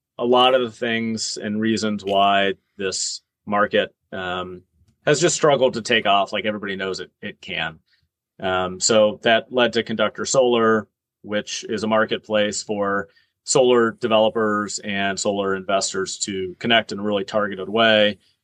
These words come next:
to get quality information, and to collaborate with one another to get more projects built and financed. Um, we launched Conductor in, uh, really at the start of twenty twenty-one, um, had just launched the software,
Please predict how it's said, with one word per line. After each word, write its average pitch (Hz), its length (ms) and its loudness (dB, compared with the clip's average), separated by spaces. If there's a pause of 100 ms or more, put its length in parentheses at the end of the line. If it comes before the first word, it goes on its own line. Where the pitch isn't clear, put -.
(140)
to 110 80 -10
get 95 300 -4
quality 107 400 4
information, 104 880 0
and 101 120 -8
to 107 80 -8
collaborate 113 480 4
with - 120 -12
one 107 160 -8
another 101 320 -2
to 104 100 -10
get 101 260 0
more 101 200 -4
projects 98 480 0
built 98 400 0
and 101 160 -12
financed. 95 600 -2 (420)
Um, 95 340 0
we 110 120 -2
launched 104 320 2
Conductor 101 600 0
in, 92 420 -4 (380)
uh, 90 420 -2
really 110 220 4
at 101 80 0
the 104 60 -6
start 101 240 0
of - 60 -6
twenty 95 200 -8
twenty-one, 113 720 2 (240)
um, 92 500 -6 (540)
had 107 320 2
just 127 220 2
launched 117 240 4
the 110 80 -2
software, 104 920 2